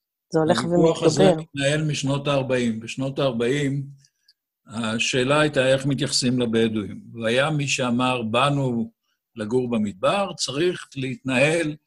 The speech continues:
Speaker 2: ולהתלבש כמוהם. צריך ללכת עם שבריה, וצריך ללכת עם כפייה, וצריך להיראות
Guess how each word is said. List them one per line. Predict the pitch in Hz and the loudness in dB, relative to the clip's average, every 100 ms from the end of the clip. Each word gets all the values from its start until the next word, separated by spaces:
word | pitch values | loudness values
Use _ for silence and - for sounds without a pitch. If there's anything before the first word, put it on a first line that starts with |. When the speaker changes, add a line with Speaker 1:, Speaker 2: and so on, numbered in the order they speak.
| _ _ _ | _ _ _
Speaker 2:
ולהתלבש | 117 120 123 127 123 123 127 147 143 | -4 0 0 0 0 0 2 2 0
כמוהם. | - 135 135 139 110 - | 0 0 4 4 2 -4
צריך | - 117 | -16 -12
ללכת | 123 113 123 117 120 | -6 -2 -2 -4 -6
עם | 113 104 | -6 -8
שבריה, | - 95 101 135 185 175 151 | -8 -8 -6 -2 0 0 -4
וצריך | 120 - 107 | -6 -10 -10
ללכת | 113 113 - | -10 -10 -4
עם | 113 | -4
כפייה, | - 87 - 175 196 165 - - _ _ - | -4 -8 -2 0 0 -4 -12 -20 _ _ -10
וצריך | 117 113 127 127 135 143 | -6 -6 -4 -4 -4 0
להיראות | 127 123 123 120 139 139 | 0 2 2 4 4 2